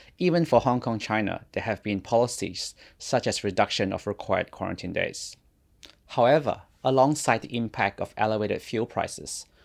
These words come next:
two factors will likely dominate discussion in the region over the near term, including one, labor rehiring pace, and two, ticket prices.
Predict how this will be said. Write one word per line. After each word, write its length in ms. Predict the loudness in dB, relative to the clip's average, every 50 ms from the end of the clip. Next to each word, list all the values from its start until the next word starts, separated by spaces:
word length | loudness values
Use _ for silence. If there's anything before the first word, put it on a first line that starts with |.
| _ _ _ _
two 180 | 0 2 2 4
factors 560 | 4 4 2 2 2 0 -2 -2 -2 -2 -2
will 100 | 0 2
likely 360 | 2 2 2 0 -2 -6 -4
dominate 400 | 0 0 0 0 0 -2 -4 -6
discussion 560 | -8 -10 -10 -6 -4 -4 -4 -4 -4 -6 -6 -6
in 120 | -8 -6 -6
the 100 | -6 -4
region 400 | -4 -4 -6 -6 -8 -10 -10 -12 _ _ -4 -2
over 200 | -2 -2 -2 -2
the 80 | -4
near 220 | -2 -2 -2 -2 -4
term, 340 | -4 -6 -6 -6 -6 -8 -14 _ _ _ -10
including 500 | -8 -8 -4 -2 -2 0 0 -2 -4 -4
one, 320 | -4 -2 -2 -2 -2 -4 -8 _ _ _ _ _ _ -4
labor 380 | 0 2 2 2 2 2 0
rehiring 580 | 0 0 -2 -2 0 2 2 2 2 0 -2 -2
pace, 460 | 0 2 2 2 0 -4 -8 -10 -14 _ _ -10
and 180 | -8 -8 -6 -6
two, 260 | -6 -4 -4 -6 -6 -8 -10
ticket 300 | -8 -8 -6 -6 -8 -8
prices. 540 | -8 -8 -8 -8 -10 -14 -14 -14 -14 -16